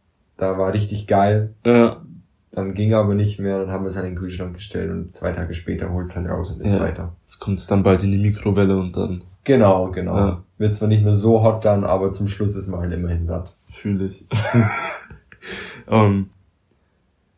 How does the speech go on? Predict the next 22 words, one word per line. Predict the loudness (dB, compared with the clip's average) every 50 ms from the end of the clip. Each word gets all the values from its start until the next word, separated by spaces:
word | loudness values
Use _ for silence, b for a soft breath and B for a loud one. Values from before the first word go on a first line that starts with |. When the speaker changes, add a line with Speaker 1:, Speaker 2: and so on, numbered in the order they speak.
| _ _ _ _
Speaker 2:
ich | -8 -8 -6 0
glaub, | 2 2 2 2 0 -4
du | -2 0
wirst | 0 0 0 -2 -2 -2
bald | 0 0 0
sehr | 2 0 0 2
inspiriert | 0 -2 -4 -6 -4 -4 -2 -4 -4 -6
sein. | -6 -6 -6 -8 -8 -12 -18 _ _ _ _ _ _ _ _ _ _ _ _ _ _ _ _ _ _ _ _ _ _ _ _ _ _ _ _ _ _ _
Speaker 1:
Wegen | -2 -2 2
dir? | 2 2 2 2 0 -2 -6 -14 _ _ _ _ _ _ _ _ _ _ _ _ _ _ _ _ _ _ _ _ _ _ _ -8
Speaker 2:
Erstens | -2 2 4 4 4 4 2 -2 -4 -4 2
das. | 4 4 4 4 0 -2 2
Speaker 1:
Oder | 4 6 6 6
weil | 6 4 4
ich | 2
mit | 0 -4
Final | -6 -6 -6 -6
Fantasy | -6 -6 -6 -6 -6 -6 -8 -8
sieben | -8 -6 -6 -4 -4 -4
bald | -4 -6 -8
fertig | -10 -12 -12 -12 -12 -12
bin. | -10 -10 -10 -12